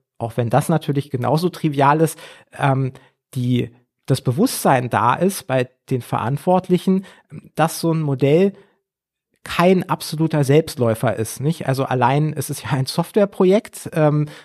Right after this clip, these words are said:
da ist also auch allein aus Sicherheitsüberlegungen, ähm,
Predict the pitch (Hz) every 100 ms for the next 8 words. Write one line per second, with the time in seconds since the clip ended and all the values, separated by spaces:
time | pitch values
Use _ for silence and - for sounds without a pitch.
0 | _ 127 135 - 139 135 - 139 - -
1 | - _ _ - 131 131 135 131 - 190
2 | 202 180 175 - 160 151 165 165 170 170
3 | - 151 143